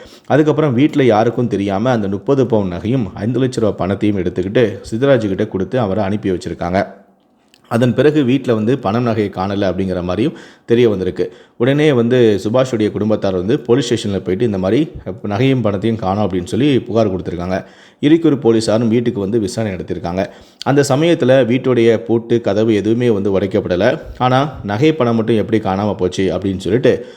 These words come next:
போலீஸாருக்கு சந்தேகம் ஏற்பட்டுச்சு. இதன் காரணமாகவே அப்போ வீட்டுல இருக்கக்கூடிய யாரோ ஒரு ஆளு தான் வந்து இந்த நகை, பணத்தை திருடியிருப்பாங்க அப்படின்னு சொல்லி போலீஸாருக்கு சந்தேகம் ஏற்பட்டு குடும்பத்தாரை வந்து விசாரிக்க ஆரம்பிச்சிருக்காங்க. இதனால நம்ம மாட்டிப்போமோ அப்படின்னு சொல்லி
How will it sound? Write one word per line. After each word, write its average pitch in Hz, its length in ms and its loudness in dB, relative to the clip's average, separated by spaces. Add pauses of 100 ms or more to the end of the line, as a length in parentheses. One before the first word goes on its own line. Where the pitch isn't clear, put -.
(200)
போலீஸாருக்கு 127 440 2
சந்தேகம் 101 480 -2
ஏற்பட்டுச்சு. 87 500 -8 (260)
இதன் 151 260 2
காரணமாகவே 120 800 2
அப்போ 95 260 -4
வீட்டுல 131 300 0
இருக்கக்கூடிய 113 520 2
யாரோ 101 320 2
ஒரு 107 160 2
ஆளு 101 200 2
தான் 101 140 -2
வந்து 92 220 -4
இந்த 110 140 -2
நகை, 98 260 0
பணத்தை 104 300 -4
திருடியிருப்பாங்க 95 760 0 (220)
அப்படின்னு 98 240 0
சொல்லி 117 260 2
போலீஸாருக்கு 107 560 0
சந்தேகம் 98 440 -2
ஏற்பட்டு 95 540 0 (320)
குடும்பத்தாரை 123 460 2
வந்து 107 160 -2
விசாரிக்க 98 500 -2
ஆரம்பிச்சிருக்காங்க. 85 580 -6 (300)
இதனால 127 340 2
நம்ம 120 380 0
மாட்டிப்போமோ 117 500 0
அப்படின்னு 104 140 0
சொல்லி 98 440 0